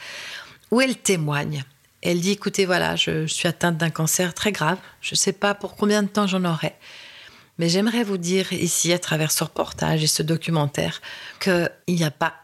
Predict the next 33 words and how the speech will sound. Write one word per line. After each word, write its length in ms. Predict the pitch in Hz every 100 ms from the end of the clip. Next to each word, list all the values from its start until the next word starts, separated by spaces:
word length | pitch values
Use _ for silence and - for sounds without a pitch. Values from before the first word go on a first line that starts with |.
| -
une 160 | 196 190
minute 360 | 190 185 -
à 80 | 156
perdre, 580 | - 151 143 143 - - -
qu'on 140 | -
vient 180 | 175 202
sur 300 | 214 226 214
Terre 260 | - 185 175
pour 160 | 165
être 240 | 170 - - -
heureux, 420 | 214 190 156 170 - - - - - - - - -
que 120 | 196
nous 160 | 190
sommes 480 | 175 - 196 196 185 - 160
les 200 | 165 156
seuls 380 | - 220 220
propriétaires 720 | - - - 196 180 180 175 156
de 100 | 156
notre 260 | 151 -
existence, 840 | 180 156 160 - 147 143 139 - - _
que 100 | - 165 - -
personne 720 | 262 254 - - 202 190 180
n'a 100 | 175
le 160 | 160 156
pouvoir 720 | - 175 156 160 160 151 160
ni 220 | 170 185
le 120 | 175
droit 300 | 165 151 147 151
de 100 | 156
décider 640 | 147 196 - 185 165 175
de 80 | 151
votre 360 | 151 - 170
vie 380 | 151 151 165